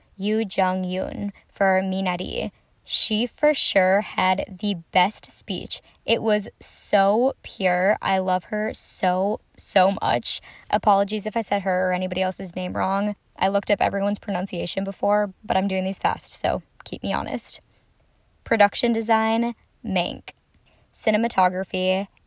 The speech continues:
Eric Messerschmidt for Mank. Film Editing,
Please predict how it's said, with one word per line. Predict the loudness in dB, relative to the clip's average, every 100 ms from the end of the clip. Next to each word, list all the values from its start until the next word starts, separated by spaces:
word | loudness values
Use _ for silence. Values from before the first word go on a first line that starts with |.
| -2
Eric | 2 2 0
Messerschmidt | -2 -4 -4 -4 -4 -2 -2 -2 _
for | -4 -4
Mank. | -4 -6 -10 -14 -20 _ _ _ _ _
Film | _ 2 4 4
Editing, | 0 0 0 0 -2 -4